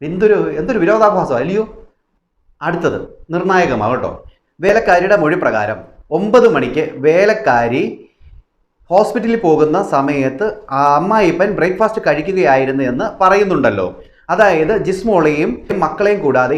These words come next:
ഏറ്റവും ഒടുവിൽ ആ വീട്ടിൽ നിന്നും പോയത് അമ്മായിപ്പനാണല്ലോ. അമ്മായിപ്പനെ ഫോണിൽ വിളിച്ച്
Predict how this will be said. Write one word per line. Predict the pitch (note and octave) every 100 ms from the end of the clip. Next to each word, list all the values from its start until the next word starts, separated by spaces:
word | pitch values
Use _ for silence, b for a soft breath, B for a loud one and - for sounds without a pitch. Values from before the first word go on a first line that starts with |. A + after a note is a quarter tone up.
| C#3
ഏറ്റവും | E3+ F3 G#3+ C#3+
ഒടുവിൽ | C3 D3 C#3+
ആ | D#3+ D#3+
വീട്ടിൽ | E3+ F#3 G3
നിന്നും | E3+ D3 C#3
പോയത് | B2 B2 C#3 D3+
അമ്മായിപ്പനാണല്ലോ. | D#3 F3 D3+ A#2+ G#2+ G2 F#2 F2+ b b b C#3+
അമ്മായിപ്പനെ | F#3+ A3 F#3 - D#3+ D#3+ G#3+ -
ഫോണിൽ | E3 F#3 A3+ F3
വിളിച്ച് | D3+ - A#3